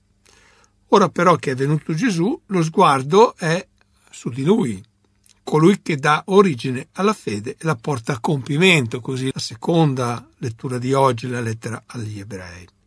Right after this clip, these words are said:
La testimonianza su Gesù è stata data nell'Antico Testamento, perché tutte le scritture parlano di lui.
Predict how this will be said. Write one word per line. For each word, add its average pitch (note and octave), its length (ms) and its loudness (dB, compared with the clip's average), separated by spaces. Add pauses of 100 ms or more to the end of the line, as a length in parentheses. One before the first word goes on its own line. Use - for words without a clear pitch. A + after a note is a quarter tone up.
(160)
La A#3 140 2
testimonianza A#3+ 1120 2
su - 180 -4
Gesù G#3 400 2
è A3+ 60 2
stata F3 340 -2
data E3 720 2
nell'Antico C#3+ 540 -2
Testamento, F3 720 0
perché D3 320 -4
tutte E3+ 300 -4
le D#3+ 80 0
scritture D3+ 520 0
parlano C#3+ 420 0
di D#3 120 -2
lui. F#3+ 420 6